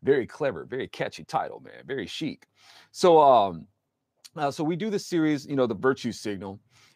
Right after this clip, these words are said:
And, uh, you know, we're trying to get down to the nitty gritty of, um, you know, rather than just, uh, talking about politics per se, um, you know, it's, it's gonna have to get down into, uh,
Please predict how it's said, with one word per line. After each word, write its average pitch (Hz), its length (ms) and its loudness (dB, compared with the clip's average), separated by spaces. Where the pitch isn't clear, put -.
And, 135 160 0
uh, 120 240 2
you 156 80 -2
know, 147 60 4
we're 160 100 2
trying 160 240 -2
to 143 60 -2
get 127 180 -4
down 127 280 -2
to 98 100 -14
the 95 80 -8
nitty 110 360 -2
gritty 98 400 -4
of, 92 220 -10
um, 65 540 -12
you 165 80 -8
know, 147 240 0
rather 196 260 4
than 165 160 -2
just, 147 320 -6
uh, 120 240 0
talking 139 400 -4
about 110 420 -4
politics 104 760 -8
per 92 220 -10
se, 80 400 -12
um, 85 640 -2
you 147 100 -6
know, 123 200 -2
it's, 139 320 -4
it's 151 180 -2
gonna 175 180 4
have 143 200 0
to - 80 -6
get 117 200 -4
down 127 240 0
into, 120 320 -2
uh, 104 380 0